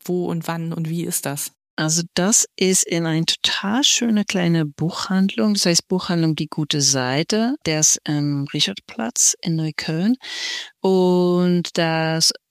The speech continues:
Speaker 2: öffnet am zweiten Mai an einem Samstag,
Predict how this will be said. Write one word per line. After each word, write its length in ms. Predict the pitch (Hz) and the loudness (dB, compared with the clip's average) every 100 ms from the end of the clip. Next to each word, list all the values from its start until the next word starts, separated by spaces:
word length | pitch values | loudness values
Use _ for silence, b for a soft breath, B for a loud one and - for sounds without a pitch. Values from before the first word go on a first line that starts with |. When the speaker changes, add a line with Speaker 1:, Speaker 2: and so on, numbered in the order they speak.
| - | -6
Speaker 2:
öffnet 520 | 160 160 220 - 190 | -2 0 0 -2 -2
am 140 | 170 160 | -2 -2
zweiten 680 | - - 156 160 160 151 147 | -2 -2 -4 -2 -2 0 0
Mai 680 | 147 147 165 185 202 214 - - | 0 0 -2 -2 -2 -4 -8 -10
an 160 | - 156 | -4 -2
einem 160 | 151 | 0
Samstag, 580 | - 151 165 - 196 190 | -2 -2 0 0 -2 -8